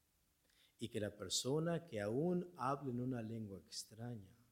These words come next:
debe de ser uno y por lo más tres y por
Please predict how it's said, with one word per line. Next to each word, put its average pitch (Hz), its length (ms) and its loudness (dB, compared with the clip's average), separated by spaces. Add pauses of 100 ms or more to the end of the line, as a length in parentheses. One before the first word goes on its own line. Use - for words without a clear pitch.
(400)
debe 104 260 4
de 101 120 0
ser 101 320 -2 (320)
uno 160 540 2
y 123 80 -2
por 104 240 -10
lo 95 140 -8
más 127 580 -4 (800)
tres 120 560 2
y 110 120 -4
por 160 640 6